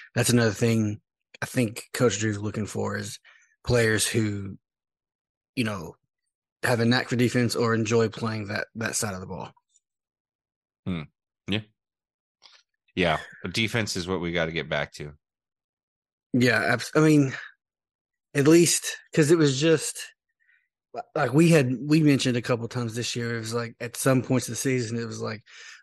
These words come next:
Speaker 1: the opponent, it was like they were just doing, like, layup, a layup line.
Speaker 2: Yeah.
Speaker 1: 'Cause they were just getting no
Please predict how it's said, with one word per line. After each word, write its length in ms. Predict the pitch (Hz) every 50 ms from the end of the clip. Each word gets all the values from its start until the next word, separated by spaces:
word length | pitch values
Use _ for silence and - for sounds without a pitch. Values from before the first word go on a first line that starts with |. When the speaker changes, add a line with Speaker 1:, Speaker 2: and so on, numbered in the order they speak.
| _
Speaker 1:
the 200 | - 120 123 123
opponent, 560 | 123 117 - - 135 131 127 123 120 117 110 - _
it 60 | 127
was 160 | 123 120 117 - _ _ _ -
like 140 | 123 120 110
they 120 | 120 123
were 80 | 120 117
just 200 | 110 110 107 110
doing, 200 | 117 120 117 110
like, 180 | 107 110 107 107 - - _ _ _ _ 127
layup, 360 | 120 117 117 113 95 76 - - _ _ _ -
a 60 | 117
layup 320 | 117 117 123 117 113 110
line. 320 | 110 104 87 78 80 - - - _ _ _ _ _ _ _ _
Speaker 2:
Yeah. 220 | 127 127 - - - _ _ _ _ _ _ _ _ _ _ _ _ _ _ _ _ _ _ _ _ _
Speaker 1:
'Cause 140 | - 127 120
they 80 | 123 123
were 60 | 120
just 140 | 117 104 110
getting 220 | 127 120 123 123
no 440 | 123 123 123 117 117 113 110 -